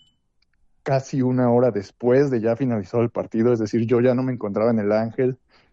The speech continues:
yo no estaba en una zona, este, altamente conglomerada. Yo todo el tiempo, pues, como reportero,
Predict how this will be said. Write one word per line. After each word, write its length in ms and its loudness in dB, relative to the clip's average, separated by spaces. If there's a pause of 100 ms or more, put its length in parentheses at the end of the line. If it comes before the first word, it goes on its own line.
(180)
yo 220 0
no 180 -4
estaba 340 -2
en 80 -2
una 180 -2
zona, 720 0 (260)
este, 480 -2 (380)
altamente 440 -2
conglomerada. 800 0 (320)
Yo 480 2 (300)
todo 160 2
el 80 2
tiempo, 400 -2
pues, 200 -6
como 220 -4
reportero, 720 0